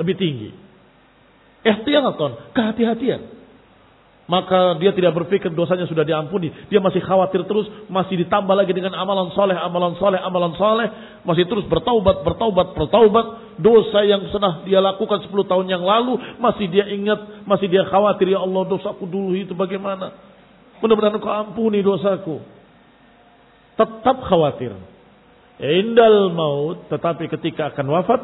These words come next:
yang lebih dominan ada rasa harapnya. "Ya Allah, aku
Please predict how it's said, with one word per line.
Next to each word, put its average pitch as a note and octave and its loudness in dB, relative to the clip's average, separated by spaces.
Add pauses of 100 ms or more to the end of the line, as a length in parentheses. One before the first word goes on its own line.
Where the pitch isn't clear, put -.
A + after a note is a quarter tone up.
(1040)
yang C3+ 0
lebih C#3+ 0
dominan D3+ -2
ada C#3 -4
rasa B2+ -4
harapnya. B2 -8
"Ya C3+ -6
Allah, - -16 (1700)
aku D#3 -8